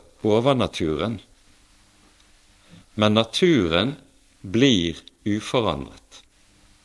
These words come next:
Det handler altså om at mennesket mister nådekreftene som lå der i overnaturen, men den menneskelige natur forblir uforandret.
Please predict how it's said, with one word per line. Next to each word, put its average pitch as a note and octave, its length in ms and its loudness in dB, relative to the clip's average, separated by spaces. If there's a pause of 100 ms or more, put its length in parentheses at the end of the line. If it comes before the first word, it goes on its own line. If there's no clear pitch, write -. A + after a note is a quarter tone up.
(1800)
Det A2+ 360 2
handler C#3+ 360 4
altså C3 460 2
om G2+ 100 0
at G#2 160 -2
mennesket A#2 560 2
mister A2+ 640 -2
nådekreftene G2+ 1000 -2 (1600)
som G#2+ 440 2 (160)
lå B2+ 200 4 (120)
der F2+ 320 6
i G#2 100 0
overnaturen, G#2 840 0 (560)
men G2+ 160 -2
den G#2 160 4
menneskelige G#2+ 640 2
natur G#2 540 -2 (760)
forblir G2 540 0
uforandret. G2+ 960 -2